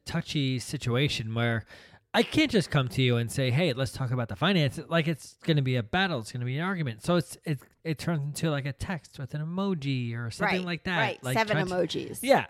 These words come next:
Speaker 1: But
Speaker 2: Uh-huh.
Speaker 1: yeah. So there's ways to
Speaker 2: Well, you did recently say to me, with the ebook that did really well and the launch did really well and people are really enjoying it, you did say to me at the same time, "Don't fuck it up with the credit card bill."
Speaker 1: Right.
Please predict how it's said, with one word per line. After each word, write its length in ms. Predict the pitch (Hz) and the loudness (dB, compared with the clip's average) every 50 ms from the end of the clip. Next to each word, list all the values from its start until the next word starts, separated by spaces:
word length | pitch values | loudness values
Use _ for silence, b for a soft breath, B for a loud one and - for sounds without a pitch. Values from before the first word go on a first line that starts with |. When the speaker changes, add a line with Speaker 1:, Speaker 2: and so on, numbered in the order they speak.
| - _ | -8 _
Speaker 1:
But 140 | - 170 - 208 | 0 2 2 2
Speaker 2:
Uh-huh. 120 | 185 220 | 0 0
Speaker 1:
yeah. 240 | 226 262 240 165 - - | 2 2 2 2 0 -4
So 400 | - - - 202 196 196 185 170 B B B B B B B - | -4 2 4 4 6 4 2 -2 B B B B B B B 4
there's 220 | - 202 196 160 170 | 6 6 6 6 4
ways 540 | 160 156 180 185 180 180 180 190 180 - - - | 0 -2 0 0 -2 -2 -4 -6 -8 -10 -12 -8
to 140 | - 170 139 120 - _ _ _ _ _ _ _ _ _ _ _ - | -8 -8 -8 -8 -12 _ _ _ _ _ _ _ _ _ _ _ -4
Speaker 2:
Well, 120 | 233 285 | 0 2
you 140 | 294 302 285 | 4 2 2
did 280 | 294 - 294 294 285 247 | 4 6 8 8 8 6
recently 400 | 269 269 262 - 262 226 214 226 | 2 -2 -2 -4 -6 -6 -6 -6
say 240 | - - 226 220 208 | -4 -2 -2 -2 -2
to 80 | 214 | -2
me, 400 | 208 196 190 180 175 170 170 - - _ _ _ _ _ _ 196 | -2 -2 -2 -2 -2 -4 -6 -8 -12 _ _ _ _ _ _ -8
with 160 | 202 202 - | -8 -8 -6
the 280 | - 208 - - 214 208 | -4 -6 -4 -2 -2 0
ebook 420 | 190 165 180 180 175 208 - - - - _ - | 0 2 2 0 0 -2 -4 -10 -16 -16 _ -8
that 320 | 196 190 180 - - 190 | -6 -4 -4 -6 -6 -8
did 200 | - 208 180 180 | -8 -8 -6 -4
really 280 | 175 185 185 190 196 208 | -4 -4 -4 -4 -4 -4
well 320 | 196 175 160 135 156 190 | -2 -2 -2 -2 -2 -4
and 80 | 196 196 | -4 -6
the 100 | 196 170 | -6 -6
launch 300 | 160 156 151 165 - - | -6 -6 -6 -6 -8 -10
did 100 | 185 165 | -12 -8
really 300 | 160 165 165 139 151 170 | -8 -6 -6 -6 -6 -4
well 220 | 175 165 143 160 | -4 -2 -4 -4
and 120 | 202 233 262 | -4 -6 -10
people 240 | 208 - - - 165 | -12 -12 -10 -6 -6
are 80 | 156 | -4
really 280 | 160 160 156 170 160 160 | -4 -4 -6 -6 -6 -8
enjoying 440 | 170 165 - 170 - 123 - 208 220 | -8 -6 -6 -6 -6 -6 -6 -6 -4
it, 160 | 247 269 b b b b b b b b | -6 -6 b b b b b b b b
you 100 | 208 196 | -10 -2
did 200 | 180 247 233 233 | 2 2 2 2
say 220 | - - 247 247 269 | 2 2 2 2 2
to 80 | 302 247 | 2 0
me 280 | 196 180 175 180 196 | -2 -4 -4 -4 -6
at 80 | 202 202 | -8 -10
the 80 | - 175 | -12 -10
same 260 | - 185 180 175 190 | -6 -6 -6 -6 -4
time, 340 | - 262 233 233 214 185 170 | -2 0 0 0 0 -2 -2
"Don't 200 | 185 185 185 - | -2 -4 -4 -4
fuck 240 | - 202 190 - | -4 -6 -6 -4
it 60 | 226 175 | -6 -6
up 100 | 165 - | -6 -6
with 80 | - | -10
the 60 | - | -8
credit 260 | - - 392 370 330 - | -2 0 2 2 2 0
card 200 | 226 214 180 190 | -2 -4 -4 -4
bill." 220 | 180 165 - - 180 | -4 -4 -2 0 8
Speaker 1:
Right. 240 | 175 214 185 123 - | 10 10 10 10 6